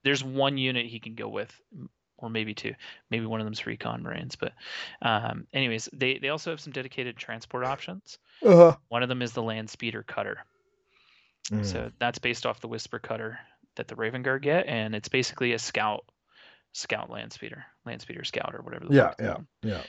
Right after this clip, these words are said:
Speaker 1: Um, right, so it's got, like, capacity six.
Speaker 2: Yeah.
Speaker 1: Uh,
Speaker 2: That's pretty cool.
Speaker 1: yeah, yeah. Um, and if anyone wants to know, the cutter is on page thirty-six, so that's their Mars Pattern Speeder Squadron.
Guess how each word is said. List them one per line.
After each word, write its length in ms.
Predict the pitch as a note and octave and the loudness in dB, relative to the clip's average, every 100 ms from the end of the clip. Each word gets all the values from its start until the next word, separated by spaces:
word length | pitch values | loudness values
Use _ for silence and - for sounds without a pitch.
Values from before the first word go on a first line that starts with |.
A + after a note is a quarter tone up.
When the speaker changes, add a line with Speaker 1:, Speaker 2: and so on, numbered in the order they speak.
| - - | -16 -10
Speaker 1:
Um, 260 | - - - | -8 -6 -6
right, 200 | A#2 A2+ | -6 -2
so 120 | B2 | 0
it's 100 | A#2+ | 2
got, 180 | B2 A#2+ | 0 0
like, 140 | A#2 | -4
capacity 560 | - - G#2 A#2 G#2+ A2 | -6 -6 -6 -6 -12 -14
six. 400 | - G#2+ - - - - _ _ _ _ _ _ - | -12 -12 -12 -16 -18 -20 _ _ _ _ _ _ 0
Speaker 2:
Yeah. 260 | D3 B2+ - _ _ _ - - - - - - _ | 6 6 6 _ _ _ -20 -20 -16 -16 -16 -18 _
Speaker 1:
Uh, 300 | B2+ B2+ B2+ | 2 4 6
Speaker 2:
That's 100 | B2+ | 4
pretty 200 | B2+ A#2+ F#2+ | 4 2 2
cool. 280 | G2 A#2 - _ _ _ _ _ | -2 -2 -4 _ _ _ _ _
Speaker 1:
yeah, 260 | D#4 C#4 - - | -10 -8 -10 -10
yeah. 260 | G#3 D#3+ C2+ - - | -8 -8 -10 -12 -6
Um, 640 | B2+ B2 A#2+ A#2+ A#2+ B2 | -2 0 0 -2 -2 -4
and 100 | B2+ | -4
if 80 | C3 | 0
anyone 280 | C3 C3 | 0 2
wants 320 | B2+ B2 - - | 0 0 -4 -6
to 960 | - B2 B2 B2 B2 B2 B2+ B2+ C3 - | -2 2 4 4 4 2 2 2 0 -2
know, 640 | C3 A#2+ B2 B2+ B2+ B2+ C3 | -2 2 6 6 8 6 4
the 120 | A#2+ | 0
cutter 460 | - B2+ B2 A#2+ | 2 4 4 4
is 340 | A#2+ A#2+ A2+ B2+ - | 2 0 -2 -4 -4
on 300 | A#2+ A2 A2 | -2 -2 -2
page 260 | - A2 - | -4 -4 -4
thirty-six, 500 | A#2+ A#2+ - A2 - | -6 -4 -4 -4 -4
so 100 | A#2 | -6
that's 200 | A2+ - | -6 -4
their 100 | A2 | -4
Mars 400 | G#2+ G#2+ - - | -2 -2 -2 -6
Pattern 380 | - - G1+ - | -4 -4 -4 -10
Speeder 320 | - - - | -12 -12 -10
Squadron. 480 | - - - - - | -12 -8 -8 -10 -12